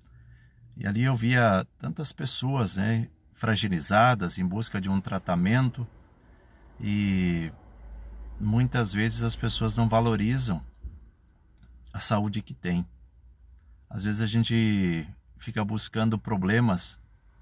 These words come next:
onde esses problemas não precisariam existir.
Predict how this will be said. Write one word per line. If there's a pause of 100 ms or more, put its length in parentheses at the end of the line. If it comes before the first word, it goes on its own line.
(340)
onde (180)
esses
problemas
não
precisariam
existir.